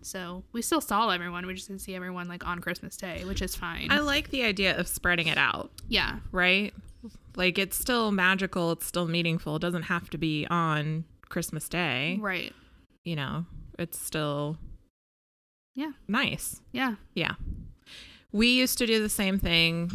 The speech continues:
Speaker 2: I think, for the first twelve or thirteen years of Q's life. We, just, we, like, I made a point. I was like, "Let's stay home,"
Speaker 1: Mm-hmm.
Speaker 2: you know, because I want my,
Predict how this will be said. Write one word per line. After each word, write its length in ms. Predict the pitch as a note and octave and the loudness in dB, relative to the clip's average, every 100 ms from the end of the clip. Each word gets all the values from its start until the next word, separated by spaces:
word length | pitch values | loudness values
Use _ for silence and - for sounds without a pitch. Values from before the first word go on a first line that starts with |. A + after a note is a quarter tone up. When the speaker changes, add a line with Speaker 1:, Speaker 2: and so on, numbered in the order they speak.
| - | 0
Speaker 2:
I 80 | F3 | 0
think, 440 | F3+ E3+ E3+ - - - | 2 0 -2 -4 -4 -2
for 160 | F#3+ | 0
the 80 | E3+ | 0
first 960 | - F3+ F3+ F#3 - - - - - - - - - - - | 0 0 2 4 2 0 -2 -4 -6 -12 -18 -20 -20 -20 -16
twelve 320 | - F#3+ F3+ F3 | -2 2 2 2
or 80 | |
thirteen 400 | F3 F3+ F#3+ F#3+ | 0 0 0 -2
years 300 | F3+ F3 F3 | 0 2 0
of 140 | D#3+ - | -2 -6
Q's 320 | F#3+ F3+ F3 | -2 0 0
life. 360 | F3 E3+ F3 - | 2 2 2 -2
We, 80 | D#3+ | -4
just, 320 | - - - | -4 -6 -6
we, 180 | E3+ E3 | -2 2
like, 260 | E3 D#3+ | 2 4
I 240 | - E3+ F3 | 4 4 4
made 200 | E3+ D#3+ | 4 2
a 40 | |
point. 400 | D3+ F3 E3 D#3+ - - - - _ - | 2 2 2 0 -4 -20 -20 -20 _ 0
I 180 | E3 E3 | 4 4
was 140 | E3 | 2
like, 160 | D#3 D3+ | -2 -2
"Let's 440 | E3 E3+ E3 D#3 | 0 4 4 4
stay 340 | - - D#3+ E3 | -2 0 2 2
home," 600 | E3+ D#3+ D#3+ G3+ C4+ D4 | 2 2 2 2 0 -2
Speaker 1:
Mm-hmm. 440 | A3 G3+ G3+ F#3+ G#3 | -2 0 0 -2 -2
Speaker 2:
you 120 | F3+ | 0
know, 240 | E3 D#3 D#3 | 0 0 -2
because 300 | E3 F#3 D#3+ | 0 0 4
I 160 | E3 | 4
want 500 | F3+ E3+ E3 E3 E3+ | 6 4 4 4 2
my, 260 | E3+ E3 E3+ | 0 0 -2